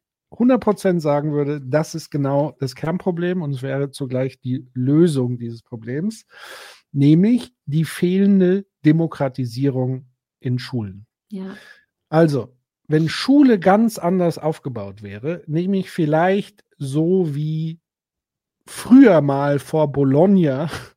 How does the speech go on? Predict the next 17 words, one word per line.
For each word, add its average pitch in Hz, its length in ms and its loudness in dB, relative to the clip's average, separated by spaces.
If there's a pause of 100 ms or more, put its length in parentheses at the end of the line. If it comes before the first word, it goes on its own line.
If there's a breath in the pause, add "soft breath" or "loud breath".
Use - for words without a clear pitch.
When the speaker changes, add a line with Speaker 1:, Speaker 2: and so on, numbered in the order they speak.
Speaker 1:
<laughs> - 360 -20
Universitäten 156 960 0
aufgebaut 104 680 -18
waren, 117 300 -10
nämlich 147 440 -6
mit 135 260 -10
einer 139 220 -4
Fülle 247 420 0
an 151 140 -4
Angeboten 160 800 -8 (1700 loud breath)
und 175 500 2
man 165 420 -2
sozusagen 160 560 -2
als 139 600 -4
Schüler 208 560 -4
oder 143 220 -4
Schülerin 151 800 -4